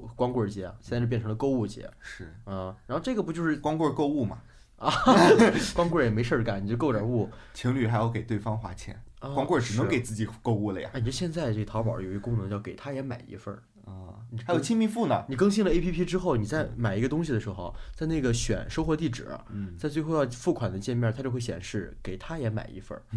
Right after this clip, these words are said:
Speaker 1: <laughs> 你知道这种消费陷阱吗？哎呀，这，真的，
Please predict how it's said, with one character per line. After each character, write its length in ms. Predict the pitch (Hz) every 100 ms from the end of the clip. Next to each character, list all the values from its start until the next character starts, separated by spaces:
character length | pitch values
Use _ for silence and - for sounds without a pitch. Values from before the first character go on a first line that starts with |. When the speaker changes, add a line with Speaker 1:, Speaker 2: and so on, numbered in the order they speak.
| -
Speaker 1:
<laughs> 160 | -
你 100 | 302
知 80 | 330
道 80 | 392
这 140 | 403
种 100 | 330
消 160 | 202 220
费 140 | 220
陷 180 | 208 208
阱 160 | 131 110
吗？ 80 | 113
哎 140 | 151 202
呀， 340 | 170 - 160
这， 160 | - - - - - - - - - -
真 140 | 233
的， 200 | 190